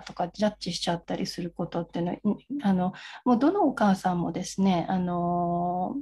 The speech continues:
無意識にしちゃってたりするわけですよね。っていうのは、やっぱり、あの、人間の見方っていうのが、あの、世間一般のみ-、人間の見方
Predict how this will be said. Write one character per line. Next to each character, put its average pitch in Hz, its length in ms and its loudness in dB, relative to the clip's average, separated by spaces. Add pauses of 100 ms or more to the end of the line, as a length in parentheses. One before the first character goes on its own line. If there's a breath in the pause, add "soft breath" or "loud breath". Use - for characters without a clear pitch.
(220)
無 269 420 4
意 294 40 8
識 - 240 -4
に 175 80 -2
し - 140 -6
ち - 40 -4
ゃ 180 60 -2
っ - 60 -16
て 190 120 -6
た 170 100 -6
り 170 120 -6
す - 180 -10
る 190 100 -2
わ 180 140 -2
け 170 160 -8
で 180 120 -12
す - 140 -14
よ 170 80 -6
ね。 240 240 2 (300 loud breath)
っ - 40 -20
て 320 60 0
い 311 40 4
う 330 100 2
の 277 140 4
は、 226 120 6
や 202 140 2
っ 208 140 -4
ぱ 262 80 0
り、 240 340 0 (300 loud breath)
あ 208 160 2
の、 185 340 2
人 240 220 4
間 254 100 2
の 247 100 4
見 247 140 2
方 240 300 -2
っ 240 40 -4
て 240 220 -8
い 190 120 -2
う 196 120 4
の 185 180 0
が、 202 380 2 (280 loud breath)
あ 196 120 -4
の、 185 200 -2 (260 loud breath)
世 302 140 -2
間 262 260 2
一 220 120 -2
般 220 140 0
の 214 140 0
み-、 202 200 -2
人 202 300 2
間 196 140 0
の 190 80 -2
見 185 120 -4
方 175 540 -4